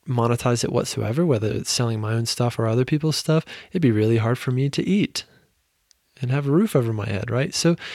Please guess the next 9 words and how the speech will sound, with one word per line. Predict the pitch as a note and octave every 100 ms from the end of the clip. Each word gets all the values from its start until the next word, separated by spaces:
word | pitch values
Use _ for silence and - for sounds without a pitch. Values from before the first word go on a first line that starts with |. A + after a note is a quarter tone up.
| - -
you | D3+
have | D#3 G3 A3+ -
to | F#3
be | C#3 B2+ B2+ B2 A#2+ A#2 - - _ _ _
somewhat | - - D#3+ E3+ D3+ A#2+ -
unashamed | - A#2 G#2+ - A#2 G#2+ G#2 G#2 -
to | -
promote | A2+ A#2 A2+ A2 A2 - - -
stuff | - - - G#2+ A2+ -